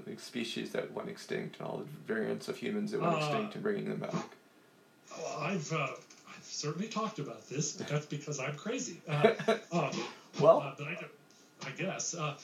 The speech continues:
Speaker 2: but maybe, uh, but I'll tell you, most of them would probably do poorly, particularly get back to Homo erectus, 'cause, you know, I don't think they were very smart. Uh,
Speaker 1: Well,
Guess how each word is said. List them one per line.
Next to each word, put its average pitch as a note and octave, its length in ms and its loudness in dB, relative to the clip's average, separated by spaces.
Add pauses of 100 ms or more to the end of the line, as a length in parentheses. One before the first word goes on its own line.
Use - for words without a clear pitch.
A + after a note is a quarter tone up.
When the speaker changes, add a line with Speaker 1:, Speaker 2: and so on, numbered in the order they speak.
(160)
Speaker 2:
but F#3 160 0
maybe, A3 500 -2
uh, D3+ 140 -4 (160)
but F#3 80 -4
I'll A3+ 100 2
tell A#3+ 160 -2
you, F#3 160 -2
most A#3+ 280 -4
of D#3+ 80 -8
them D3 200 -8 (440)
would D3 160 -4
probably E3+ 400 -2
do D3 200 -4 (160)
poorly, D3+ 280 0
particularly D#3+ 440 -6
get C#3+ 140 -6
back B2 200 -8
to A#2+ 60 -12
Homo A#2 320 -8
erectus, A#2 480 -4
'cause, - 220 -6 (300)
you D3 80 -2
know, A2 100 -2
I D3 100 0
don't F3 160 2
think - 200 -6
they A#2 100 -10
were G2+ 140 -12
very D#3 180 -8
smart. - 340 -10 (640)
Uh, D3 100 -12
Speaker 1:
Well, F4+ 260 4